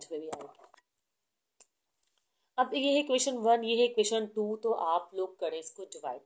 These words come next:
equation two में ऊपर रख रही हूँ, बात तो एक ही है, कुछ मसला नहीं है इसमें। खैर, equation two को ऊपर रखा, equation one को नीचे रखा, ए इस तरह मैं कर रही हूँ। खैर, ये तो उस side था, मैंने इस side लिख लिया है, इससे भी कोई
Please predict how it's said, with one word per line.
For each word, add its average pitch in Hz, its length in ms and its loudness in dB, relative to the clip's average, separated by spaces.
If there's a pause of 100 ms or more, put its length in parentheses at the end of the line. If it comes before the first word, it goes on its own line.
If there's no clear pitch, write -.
equation 254 320 -2
two 262 180 -2
में 254 100 2
ऊपर 233 280 6
रख 226 200 6
रही 220 100 -2
हूँ, 214 120 -4
बात 185 260 4
तो 202 60 0
एक 185 240 0
ही 180 100 -2
है, 165 320 -4
कुछ - 320 -12
मसला 185 280 2
नहीं 170 160 -4
है 170 80 -4
इसमें। 196 300 -6
खैर, - 640 0
equation 247 400 2 (200)
two 240 240 0
को 240 160 0
ऊपर 208 340 4
रखा, 220 380 2
equation 202 420 -2
one 175 240 0
को 233 160 -2
नीचे 180 360 -8
रखा, 180 300 0 (160)
ए 180 340 -4 (800)
इस 240 180 4
तरह 240 220 6
मैं 233 120 2
कर 180 140 4
रही 147 180 -8
हूँ। 151 80 -14
खैर, - 680 0
ये 240 120 2
तो 240 140 6
उस 220 180 6
side 226 380 6
था, 233 100 8
मैंने 202 300 2
इस - 200 2
side 208 260 4
लिख 202 220 -6
लिया 202 180 4
है, 196 140 4
इससे 190 260 -6
भी 190 120 -10
कोई 180 260 -6